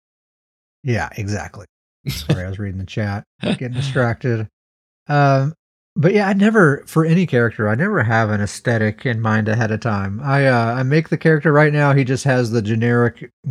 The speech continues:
Speaker 1: gear that he started the game with.
Speaker 2: Oh.
Speaker 1: And, um,
Speaker 2: <laughs>
Speaker 1: what?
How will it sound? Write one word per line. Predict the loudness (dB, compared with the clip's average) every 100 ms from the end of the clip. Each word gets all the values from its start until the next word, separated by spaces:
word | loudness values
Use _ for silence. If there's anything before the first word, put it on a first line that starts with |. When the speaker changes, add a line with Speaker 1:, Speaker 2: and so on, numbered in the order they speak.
| -4
Speaker 1:
gear | 0 2 4 4 2
that | 2 0 -4
he | -6
started | -6 0 2 2
the | 0
game | 0 2 2
with. | 2 0 0 -6 _ _ _ _ _ _ _ -6
Speaker 2:
Oh. | -2 0
Speaker 1:
And, | 0 -2
um, | -2 -2 -4 -8 -14 _ -10
Speaker 2:
<laughs> | -10 -10 _ _ _ _ _ _ _ _ _ _ -8
Speaker 1:
what? | 0 2 2 -2 -4